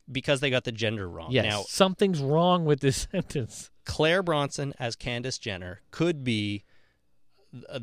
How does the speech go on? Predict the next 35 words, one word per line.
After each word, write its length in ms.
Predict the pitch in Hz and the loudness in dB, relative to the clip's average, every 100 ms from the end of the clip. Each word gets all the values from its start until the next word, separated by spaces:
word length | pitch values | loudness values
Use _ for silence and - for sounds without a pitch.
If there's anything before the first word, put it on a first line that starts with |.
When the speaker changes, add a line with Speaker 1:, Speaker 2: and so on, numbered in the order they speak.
| 113 | -8
Speaker 1:
uh, 800 | 120 110 107 107 104 104 104 110 120 | -4 -2 0 -2 -2 -4 -6 -8 -4
there 140 | 135 | -4
could 200 | - 170 | -2 -2
be 100 | 160 | -2
two 160 | - 208 | -4 -4
Jenners. 320 | 147 92 80 | -2 -6 -8
There 100 | - | -8
could 160 | - 131 | -4 -2
be 100 | 127 | -2
a 60 | 107 | -2
husband 320 | 117 120 120 | -2 -2 -2
and 120 | 117 | -2
wife. 320 | 127 113 - _ - | -4 -6 -12 _ -8
Speaker 2:
Oh. 600 | 85 95 104 107 107 104 | -2 0 2 2 2 0
Speaker 1:
And 160 | 110 | 0
the 80 | 117 | 0
husband's 420 | 113 127 131 123 | 2 2 0 -4
not 240 | 123 123 123 | -2 -4 -4
on 220 | 117 113 | -4 -4
I 100 | 113 | -4
M 100 | 110 | -6
D 120 | 107 | -6
B, 240 | 107 110 107 | -6 -4 -4
the 100 | 98 | -4
wife 300 | 101 95 101 | -4 -6 -8
is. 140 | 87 | -8
There 100 | 104 | -8
could 160 | 120 110 | -6 -6
be 80 | |
brother 280 | 113 117 120 | -2 -2 -2
and 140 | 123 - | -4 -4
sister. 320 | 143 - - | -6 -6 -8
We 140 | 101 | -4
don't 240 | 135 151 147 | -2 -2 -4
know. 180 | 131 | -4